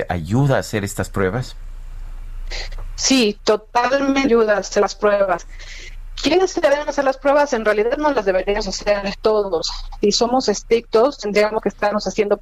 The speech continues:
Speaker 2: pruebas seriadas de P C R para identificar los casos de riesgo, para identificar los casos asintomáticos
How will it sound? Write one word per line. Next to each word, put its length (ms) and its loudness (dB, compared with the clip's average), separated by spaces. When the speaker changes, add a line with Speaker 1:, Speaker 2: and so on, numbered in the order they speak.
Speaker 2:
pruebas 400 0
seriadas 500 2
de 120 -2
P 200 2
C 200 -2
R 360 2
para 220 2
identificar 840 0
los 140 -8
casos 380 -2
de 120 4
riesgo, 360 0
para 140 2
identificar 800 -2
los 160 -6
casos 300 -4
asintomáticos 920 -2